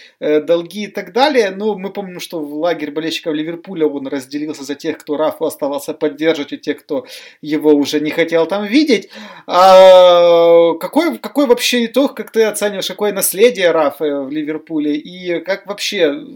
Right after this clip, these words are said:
вот, как оценить выступление Ливерпуля вот в этой,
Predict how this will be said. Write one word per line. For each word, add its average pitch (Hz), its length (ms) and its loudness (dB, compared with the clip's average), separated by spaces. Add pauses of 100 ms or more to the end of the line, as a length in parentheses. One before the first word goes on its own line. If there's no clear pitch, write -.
вот, 135 180 -16
как 180 220 -8
оценить 170 420 -14
выступление 170 680 -12
Ливерпуля 156 540 -10
вот 120 240 -20
в 127 140 -18
этой, 127 400 -12